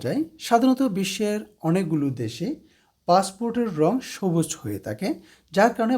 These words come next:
বাংলাদেশের পাসপোর্ট সবুজ হয়। এছাড়া আরও তথ্য দেওয়া যায়, বাংলাদেশের পতাকা যেহেতু সবুজ রঙের, তাই বাংলাদেশের পাসপোর্টও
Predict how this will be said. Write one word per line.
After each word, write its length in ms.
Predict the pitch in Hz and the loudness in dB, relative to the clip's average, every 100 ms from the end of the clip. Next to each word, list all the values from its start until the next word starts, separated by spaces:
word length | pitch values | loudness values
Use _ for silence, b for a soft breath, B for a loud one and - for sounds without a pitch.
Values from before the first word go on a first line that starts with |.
| 143 | 0
বাংলাদেশের 760 | 135 143 165 240 - - 190 202 196 | 0 -2 -4 -8 -10 -6 -4 -4 -2
পাসপোর্ট 400 | 143 135 - 254 - - | -2 -2 -4 -8 -8 -2
সবুজ 300 | 156 120 110 - | -2 0 -6 -10
হয়। 160 | 90 - b b b | -14 -16 b b b
এছাড়া 320 | 214 262 254 285 - _ - | 4 6 6 6 0 _ -2
আরও 200 | 190 254 254 | 0 0 -2
তথ্য 160 | - 208 151 | -6 -8 -8
দেওয়া 180 | 113 110 | -8 -4
যায়, 140 | 147 185 139 | -2 0 2
বাংলাদেশের 480 | 160 185 196 - 226 208 | 2 2 -2 -8 -10 -8
পতাকা 380 | 185 240 240 139 107 | -8 -8 -8 -8 -8
যেহেতু 440 | 104 107 - 156 247 302 B - | -10 -12 -8 0 0 0 B -4
সবুজ 280 | 262 247 247 - | 0 0 0 -4
রঙের, 340 | 143 131 208 - b b b | -4 0 -2 -2 b b b
তাই 140 | 240 208 175 | 2 2 2
বাংলাদেশের 540 | 196 240 277 - 170 - | 0 0 -2 -4 -10 -10
পাসপোর্টও 600 | 131 131 127 120 - 135 | -12 -10 -14 -16 -8 -4